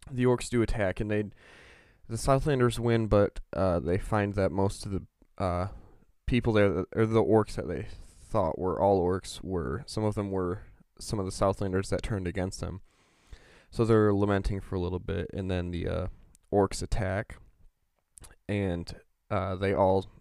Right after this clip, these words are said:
hold up in the tavern, and Adar comes in, and Theo gives away the location of that,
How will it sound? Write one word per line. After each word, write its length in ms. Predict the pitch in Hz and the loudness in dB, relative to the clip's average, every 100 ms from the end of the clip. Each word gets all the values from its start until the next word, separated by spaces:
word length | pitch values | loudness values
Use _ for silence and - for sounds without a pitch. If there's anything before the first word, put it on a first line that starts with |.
| _ - | _ -8
hold 240 | - 110 | 0 2
up 220 | 90 95 - | 2 0 -2
in 120 | 92 | -4
the 60 | |
tavern, 500 | 85 - 95 95 92 | -2 0 -2 -2 -4
and 220 | 87 87 107 - - - - | -4 -8 -12 -18 -20 -20 -10
Adar 340 | 95 98 95 | 0 2 2
comes 300 | 95 104 95 | 2 -4 -4
in, 320 | 87 90 82 - | -4 -4 -6 -8
and 380 | 95 92 80 78 - | -4 -4 -4 -6 -12
Theo 360 | - - 101 95 | -8 -2 0 0
gives 240 | 90 95 | -2 -4
away 260 | 98 92 90 | 0 2 0
the 140 | 87 | 0
location 640 | 80 87 - 95 - 90 87 - | 0 0 -2 -6 -4 -6 -8 -8
of 300 | 58 53 - - - - - - | -6 -6 -10 -18 -20 -20 -20 -12
that, 260 | - 90 | -6 -6